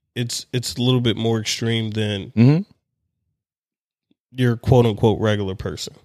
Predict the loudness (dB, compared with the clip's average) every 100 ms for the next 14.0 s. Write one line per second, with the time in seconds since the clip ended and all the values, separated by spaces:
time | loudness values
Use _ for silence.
0 | _ 2 4 4 0 0 0 0 -2 -2
1 | -4 -6 -6 -6 -4 -6 -2 2 2 4
2 | 2 4 2 4 4 6 4 2 -2 -2
3 | -4 -6 -10 -14 _ _ _ _ _ _
4 | _ -2 2 2 2 -2 -6 -16 _ _
5 | _ _ _ -10 -2 2 4 4 0 2
6 | 4 4 2 0 2 4 4 2 -2 -4
7 | -4 -4 -6 -6 -2 2 4 2 2 2
8 | 4 4 2 0 0 -4 -8 _ _ _
9 | _ _ _ _ _ _ -10 -2 2 4
10 | 4 4 0 -4 -6 -8 0 2 2 2
11 | 0 0 -2 -2 0 2 2 2 2 0
12 | 0 2 0 0 0 0 -2 -6 -4 -2
13 | 0 2 2 0 0 -2 -2 -2 -2 -4